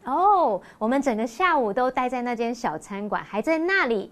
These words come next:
遇见一些当地人，跟他们聊天。那我们看到前面一个独立句子有句点，然后用there逗号，再一个完整句子。好，那我们现在把这个订正完了，我们来看正确的句子。So the correct sentence is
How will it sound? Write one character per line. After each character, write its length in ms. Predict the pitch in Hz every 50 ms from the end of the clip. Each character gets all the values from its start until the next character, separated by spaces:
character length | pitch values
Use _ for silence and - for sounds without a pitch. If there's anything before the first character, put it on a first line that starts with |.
| - _ _
遇 160 | 262 269 254
见 240 | - 262 247 233 247
一 20 |
些 160 | 240 247 240
当 240 | 233 240 226 226 233
地 140 | 233 254 220
人， 180 | 185 175 160 165
跟 140 | - 196 208
他 120 | 226 208
们 160 | 202 190 170
聊 200 | 170 185 180 180
天。 320 | 175 - 220 185 190 196 185 - - - -
那 80 | - 311
我 40 | 277
们 40 | 277
看 160 | 330 294 269
到 60 | 277
前 180 | 269 - 262 208
面 160 | 220 240 233
一 40 | 226
个 80 | 214
独 160 | 214 196 190
立 100 | 208 226
句 160 | 214 220 214 196
子 100 | 180 175
有 140 | 170 165 165
句 200 | - - 196 -
点， 240 | 202 208 - - - - _ _ _ _
然 100 | 175 170
后 60 | 175
用 320 | 202 202 196 190 185 175 165
there 320 | 220 262 330 - - - - - _
逗 160 | 247 220 196
号， 240 | 196 226 208 - - - -
再 160 | - 214 196
一 80 | 190
个 100 | 190 190
完 240 | 165 160 - 156 175
整 220 | 180 - 160 151 156
句 220 | - - 175 165
子。 180 | - - - - - _ _ _ - - - - - -
好， 240 | - - - - -
那 100 | - 302
我 60 | 330
们 100 | 302 277
现 240 | 311 - 311 285 277
在 180 | - 285 262 254
把 200 | - 175 175 180
这 100 | - 220
个 140 | 208 202 196
订 320 | 202 - - 254 262 269
正 200 | 302 302 277 240
完 200 | 214 190 190 190
了， 180 | 196 185 165 160
我 80 | 160
们 100 | 160 165
来 60 | 165
看 260 | 170 - - 233 208 202 - - _ _ _ -
正 160 | - 269 233
确 160 | 226 - 214
的 100 | 170 165
句 220 | 160 - - 208 165
子。 160 | 160 - - -
So 240 | - - - 196 190
the 100 | 185 190
correct 300 | 180 196 180 170 180 -
sentence 680 | - - 349 381 466 480 - - 311 302 311 302 - - _ _
is 520 | 240 262 233 185 180 208 240 - - -